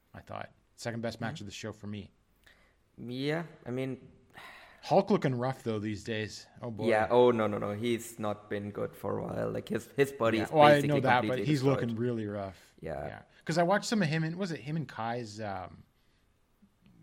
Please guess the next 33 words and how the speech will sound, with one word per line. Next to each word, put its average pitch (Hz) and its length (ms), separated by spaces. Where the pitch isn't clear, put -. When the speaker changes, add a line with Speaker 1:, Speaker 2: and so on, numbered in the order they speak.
Speaker 1:
Twin 131 200
Gate 135 180
run? 165 220
Speaker 2:
Yep. 127 160
Speaker 1:
Yeah, 117 180
he's 131 180
looked 123 300
worse 110 320
than 98 280
he 92 120
did 95 220
even 95 340
Speaker 2:
Yeah, - 160
Speaker 1:
there. 92 140
Speaker 2:
yeah, 117 240
yeah, 107 120
no. 110 220
His 113 220
body 107 280
is 101 80
just - 220
breaking 104 360
down 110 240
rapidly. 107 560
Like, 104 260
he's 110 420
just 107 320
very 110 280
limited 107 380
these 110 200
days. 107 360
And 143 100
hey, 170 240